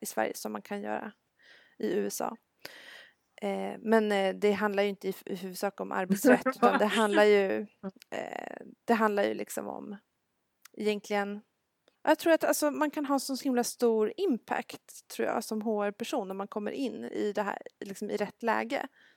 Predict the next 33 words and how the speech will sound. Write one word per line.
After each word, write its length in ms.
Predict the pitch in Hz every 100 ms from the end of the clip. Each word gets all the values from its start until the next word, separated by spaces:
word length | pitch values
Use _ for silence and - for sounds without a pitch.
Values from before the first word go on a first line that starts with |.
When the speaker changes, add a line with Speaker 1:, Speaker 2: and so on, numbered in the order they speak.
| _
Speaker 1:
i 60 | 208
sånt 180 | 202 196
här 140 | 190
litet 280 | 202 202 -
Speaker 2:
Mm. 60 |
Speaker 1:
snabbväxande 600 | 196 185 214 - 202 196
företag. 560 | 202 220 220 359 - - 208 _ - - _ _ -
Och 140 | 220
verkligen, 680 | 220 - 202 196 190 190 196
eh, 220 | 208 - 220 _ _ _ _ _ _ _ - - - - _ _
hjälpa 800 | 214 226 233 190 _ - 120 113
och 160 | 208
liksom 300 | 208 - 208
guida 560 | 208 220 208 190 - - - - - -
fram 480 | - - - 233
i, 220 | - - -
utifrån 600 | 214 208 - 202 202 208 - _ _ _ _ _ _ _ - _
vad 260 | 208 220 202
grundarna 480 | 214 202 202 233
kanske 280 | 226 202 -
har 180 | 196 190
då 140 | 190
för, 280 | 196 - -
för 200 | - 202
vision, 580 | 190 202 - 359 220 196
men 140 | 196
att 80 | 196
försöka 380 | - 202 202 202
se 120 | -
till 260 | - 202 202
att 120 | 196
det 100 | 214
blir, 540 | 202 214 254 247 226